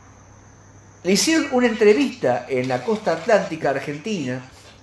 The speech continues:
Él iba a ser candidato a presidente para las elecciones presidenciales de ese año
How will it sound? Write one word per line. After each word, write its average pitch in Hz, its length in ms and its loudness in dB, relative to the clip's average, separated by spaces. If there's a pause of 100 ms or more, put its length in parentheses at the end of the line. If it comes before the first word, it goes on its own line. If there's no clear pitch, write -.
(220)
Él 165 300 0 (160)
iba 151 220 2
a 139 40 4
ser 175 260 -2 (420)
candidato 143 580 0
a 127 60 -2
presidente 156 580 -2
para 117 260 -4
las 117 220 -4
elecciones 175 800 -6 (320)
presidenciales 143 920 0
de 143 80 -2
ese 160 260 -6
año 123 360 -10